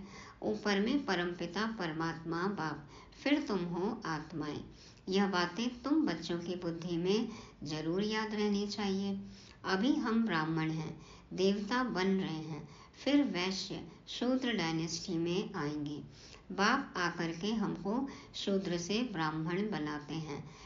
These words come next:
फिर हम ब्राह्मण से देवता बनेंगे। ब्राह्मण बन कर्मातीत अवस्था को प्राप्त कर फिर वापस जाएंगे। हम्म? ब्राह्मण बन कर्मातीत अवस्था को प्राप्त करेंगे और फिर वापस जाएंगे।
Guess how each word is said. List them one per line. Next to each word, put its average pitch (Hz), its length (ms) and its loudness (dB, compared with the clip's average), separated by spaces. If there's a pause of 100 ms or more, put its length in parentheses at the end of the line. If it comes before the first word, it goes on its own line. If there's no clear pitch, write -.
(140)
फिर 302 220 4
हम 233 220 4
ब्राह्मण 170 480 2
से 233 260 -2
देवता 160 440 -2
बनेंगे। 208 500 0 (540)
ब्राह्मण 208 580 4
बन 165 220 2 (120)
कर्मातीत 185 800 0
अवस्था 170 420 -2 (120)
को 202 140 0
प्राप्त 170 460 -4
कर 233 320 0 (380)
फिर 240 300 0
वापस 180 680 -2
जाएंगे। 139 500 -2 (920)
हम्म? 175 180 -4 (760)
ब्राह्मण 156 520 0
बन 180 280 0
कर्मातीत 170 640 -2
अवस्था 165 440 -4
को 208 260 -4
प्राप्त 165 360 -4
करेंगे 170 520 0 (380)
और 165 120 -4
फिर 240 340 0
वापस 160 480 -4
जाएंगे। 147 360 -8